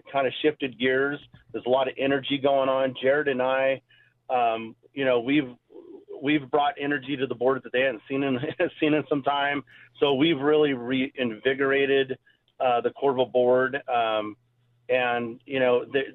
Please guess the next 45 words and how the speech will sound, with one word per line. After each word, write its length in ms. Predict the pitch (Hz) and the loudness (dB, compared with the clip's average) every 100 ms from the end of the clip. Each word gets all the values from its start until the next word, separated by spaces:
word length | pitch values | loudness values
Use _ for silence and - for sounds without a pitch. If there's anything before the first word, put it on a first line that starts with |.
| - | -8
just, 160 | 131 - - - - - _ - | -6 -6 -12 -20 -20 -20 _ -12
w-, 200 | 139 - _ _ - | -12 -12 _ _ -2
you 60 | |
know, 180 | 135 113 | 0 0
w-, 260 | 120 143 - _ 131 | -2 -6 -8 _ -2
Jared 240 | 156 175 | 0 2
and 80 | 165 | 0
I 100 | 156 | 0
have 100 | 135 - | 0 -2
so 120 | 151 151 | -2 0
much 160 | 147 - | -2 -4
that 100 | 131 | -6
we're 200 | 120 123 - - - - | -4 -8 -10 -18 -18 -4
to 80 | 135 | 0
learn, 460 | 123 143 156 175 - _ _ - | 2 2 0 -2 -8 _ _ -6
and 120 | 120 | -2
we 100 | 117 | -2
continue 400 | 131 123 151 151 | -2 0 2 4
to 80 | 135 | 4
learn 260 | 127 131 131 - | 4 2 0 0
so 80 | |
much 300 | 131 127 123 - | 2 2 2 -2
from, 400 | - 120 110 110 107 _ _ - | -2 0 0 -4 -8 _ _ -2
uh, 220 | 117 107 107 _ _ _ - | 2 2 -2 _ _ _ -2
Bob 220 | 139 123 | 0 0
Ham 340 | 135 131 127 | 0 0 0
and 80 | 120 | -2
Amy 280 | 131 127 123 | -4 -2 -2
Granat 480 | 113 117 120 120 123 | -2 -2 0 0 -4
and, 180 | 107 101 _ - | -8 -14 _ -6
uh, 180 | 107 98 - _ - | -4 -4 -6 _ -6
Ken 160 | 143 127 - | -4 -2 0
Clark 380 | 127 123 120 | 2 2 0
and 160 | 123 107 | -4 -4
Diana 460 | 117 120 123 123 117 | -2 0 0 0 -2
and, 120 | 113 | -2
I 40 | |
mean, 180 | 117 110 | -4 -4
just 140 | 110 - _ _ - | -8 -20 _ _ 0
Ed 200 | 131 131 - | 0 0 0
Stovin. 340 | 139 131 135 | 0 2 2
I 60 | 123 | 2
mean, 200 | 127 117 | 0 -2
just 160 | 120 - _ _ _ _ _ _ | -4 -6 _ _ _ _ _ _
w-, 220 | - 226 | -10 -8